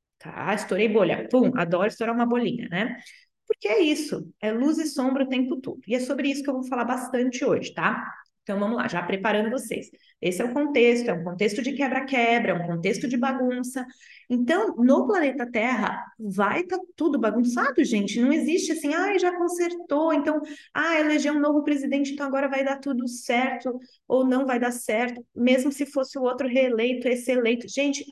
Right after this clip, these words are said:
a, a tendência aqui, ó, bagunça. Não tem muito o que falar, tá? Então, vamos lá. Outubro, outubro e novembro, eu já tava falando pra vocês, meses intensos, não tem como fugir disso, ainda estamos em novembro, hoje acho que é dia seis, se eu não me engano, ou sete, então seguimos.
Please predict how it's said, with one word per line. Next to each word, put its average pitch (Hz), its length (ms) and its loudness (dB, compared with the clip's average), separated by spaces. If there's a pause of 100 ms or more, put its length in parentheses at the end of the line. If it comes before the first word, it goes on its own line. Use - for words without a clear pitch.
(140)
a, 220 240 -4
a 214 80 -12
tendência 247 520 2
aqui, 277 320 -4
ó, 196 300 0
bagunça. 294 580 -4 (240)
Não 302 120 -8
tem 427 300 -4
muito 370 200 -2
o 233 40 -8
que 240 120 -6
falar, 196 460 -8
tá? - 320 -2 (320)
Então, 247 160 -2
vamos 320 180 2
lá. - 140 -4 (1040)
Outubro, 226 480 0
outubro 233 400 2
e - 20 0
novembro, 226 380 2
eu 214 40 4
já 196 120 0
tava 190 180 -4
falando 180 240 0
pra 180 80 0
vocês, 170 400 -2
meses 185 360 2
intensos, 247 480 2
não 180 140 0
tem 175 140 -2
como 170 220 -4
fugir 202 280 0
disso, 247 460 0
ainda 185 140 0
estamos 185 440 0
em 269 140 0
novembro, 440 480 -2
hoje - 140 -2
acho 226 100 -6
que - 80 -6
é 214 60 0
dia - 120 -4
seis, - 380 -6
se - 80 -10
eu 202 60 -6
não 202 60 -4
me 214 60 -2
engano, - 260 -2
ou 233 60 0
sete, - 460 -12
então - 340 -2 (800)
seguimos. - 640 -2